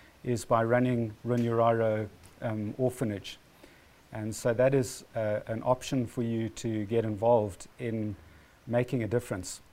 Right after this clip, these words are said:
by contributing to Runyararo, whether it's through clothes or, um, money, or even y-, your time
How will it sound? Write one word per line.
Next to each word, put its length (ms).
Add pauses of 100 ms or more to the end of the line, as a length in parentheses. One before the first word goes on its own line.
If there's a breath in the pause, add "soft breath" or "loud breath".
(280)
by 200
contributing 680
to 140
Runyararo, 760
whether 340
it's 160
through 500
clothes 560 (600 loud breath)
or, 360 (140)
um, 480 (320)
money, 400 (520 loud breath)
or 140
even 480
y-, 140
your 180
time 420